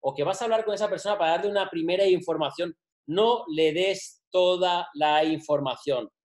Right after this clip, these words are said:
Simplemente dale aquello que tiene que saber para que en una segunda reunión tú le puedas dar el nombre de la empresa,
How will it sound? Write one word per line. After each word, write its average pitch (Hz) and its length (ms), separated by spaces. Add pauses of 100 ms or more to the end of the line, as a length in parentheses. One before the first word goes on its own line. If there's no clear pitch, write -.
(220)
Simplemente 165 1080
dale 170 260
aquello 175 340
que 123 100
tiene 139 200
que 202 60
saber 170 400 (180)
para 156 180
que 156 120
en 185 60
una 262 140
segunda 247 540
reunión 180 420 (120)
tú 233 160
le 226 100
puedas 214 240
dar 208 140
el 170 100
nombre 147 220
de 220 60
la 214 100
empresa, 165 580